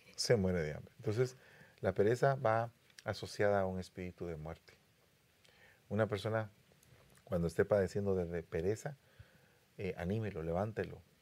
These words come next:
ore por esa persona, porque eso no es normal.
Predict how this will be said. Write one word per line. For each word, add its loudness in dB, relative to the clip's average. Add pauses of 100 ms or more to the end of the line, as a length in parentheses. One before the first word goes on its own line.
(140)
ore 6
por -2
esa -8
persona, -8
porque -8
eso -4
no -2
es -2
normal. -10